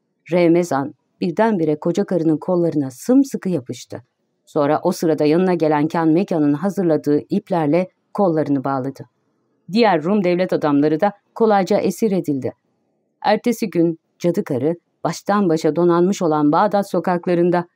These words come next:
gülünç bir kıyafetle gezdirilirken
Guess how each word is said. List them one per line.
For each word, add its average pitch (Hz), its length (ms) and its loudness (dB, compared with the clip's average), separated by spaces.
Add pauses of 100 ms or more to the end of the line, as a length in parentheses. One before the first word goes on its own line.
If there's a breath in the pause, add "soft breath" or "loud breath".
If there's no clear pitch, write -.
(160)
gülünç 233 420 0
bir 208 100 0
kıyafetle 190 600 0
gezdirilirken 185 920 0